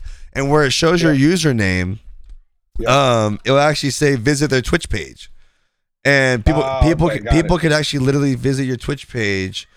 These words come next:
Speaker 2: So it connects that, so you don't have to play the game of, like, "I'm gonna, adver-, I'm gonna try to create content on TikTok, but then cross advertise
Speaker 1: Yes.
Speaker 2: like Twitch or YouTube," which is such a
Speaker 1: Yes.
Speaker 2: pain in the ass. Yeah.
Speaker 1: Yeah. So it's,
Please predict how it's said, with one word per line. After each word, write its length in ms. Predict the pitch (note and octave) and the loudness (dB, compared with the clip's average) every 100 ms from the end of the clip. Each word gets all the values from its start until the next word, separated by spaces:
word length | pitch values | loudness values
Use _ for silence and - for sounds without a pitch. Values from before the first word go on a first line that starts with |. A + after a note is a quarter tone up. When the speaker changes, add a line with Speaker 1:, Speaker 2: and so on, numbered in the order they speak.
| _ | _
Speaker 2:
So 200 | - E3 | -6 -6
it 120 | D#3+ | -4
connects 460 | F#3+ E3 E3+ E3 D3+ | -6 -4 -6 -6 -8
that, 280 | B2+ A#2+ A#2 | -6 -6 -8
so 120 | C#3 | -8
you 80 | C3 | -6
don't 140 | C3+ | -6
have 180 | C3 B2+ | -8 -12
to 80 | A#2+ | -10
play 200 | C#3+ A#2+ | -8 -8
the 80 | |
game 360 | A2+ B2 A#2+ A2+ | -10 -10 -8 -8
of, 100 | A2 | -8
like, 180 | A2 G#2+ | -8 -8
"I'm 160 | - C3+ | -10 -8
gonna, 140 | C3 | -6
adver-, 260 | B2 A#2 A#2+ | -6 -6 -8
I'm 100 | C3 | -6
gonna 180 | C#3+ C3 | -6 -6
try 200 | - C3 | -6 -8
to 80 | A2+ | -8
create 220 | - B2+ C3+ | -8 -12 -10
content 320 | A#2+ A2 A2 | -10 -10 -12
on 80 | G2 | -10
TikTok, 480 | A#2+ - A2 G2+ - | -12 -8 -8 -8 -10
but 100 | G#2+ | -12
then 140 | G2+ | -12
cross 360 | - A2+ G#2+ G2+ | -8 -6 -6 -6
advertise 680 | G2 G2+ G#2+ F#2+ F#2+ F#2+ F#2+ | -8 -8 -8 -6 -6 -8 -10
Speaker 1:
Yes. 520 | G#2 A2+ G#2+ G2 F2 | -8 -4 -2 -2 -4
Speaker 2:
like 160 | G2+ | -10
Twitch 340 | - B2 G2 - | -10 -10 -8 -8
or 40 | |
YouTube," 480 | G2+ G#2 G2+ G2+ D#2+ | -6 -6 -8 -10 -8
which 200 | F#2+ A2+ | -8 -8
is 120 | - | -8
such 80 | G#2 | -6
a 40 | F#2+ | -6
Speaker 1:
Yes. 120 | D2+ | -6
Speaker 2:
pain 140 | A#2 | -8
in 40 | G2+ | -8
the 140 | F2 | -8
ass. 260 | E2+ E2 E2+ - | -8 -8 -12 -10
Yeah. 160 | F2+ C#3+ | -2 2
Speaker 1:
Yeah. 160 | A2 | 2
So 320 | F#2+ C#3+ C3 | 0 2 2
it's, 360 | B2 C#3 B2 | 2 0 -2